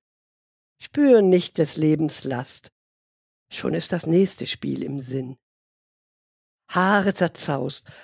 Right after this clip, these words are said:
am Knie klebt ein Pflaster, Schmutz an den Händen, Schmutz an den Schuhen. Mancher hält dies für ein Laster. Kinder bedenken nicht ihr Tun.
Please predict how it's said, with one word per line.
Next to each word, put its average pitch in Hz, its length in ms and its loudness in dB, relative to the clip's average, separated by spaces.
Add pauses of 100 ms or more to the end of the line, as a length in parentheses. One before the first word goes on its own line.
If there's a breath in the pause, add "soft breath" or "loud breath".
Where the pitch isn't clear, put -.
am 160 200 -4
Knie 196 320 2
klebt 196 300 0
ein 170 140 0
Pflaster, - 720 -10 (480)
Schmutz 220 400 0
an 190 140 0
den 185 140 8
Händen, 147 540 0 (320)
Schmutz - 460 0
an 170 160 -2
den 165 180 2
Schuhen. 123 520 -8 (1040)
Mancher 151 420 0
hält 156 280 4
dies 147 120 -6
für 151 220 -2
ein 143 160 -2
Laster. - 560 -6 (880)
Kinder 233 400 0
bedenken 147 560 0
nicht - 260 -8
ihr 127 180 -8
Tun. 135 420 -10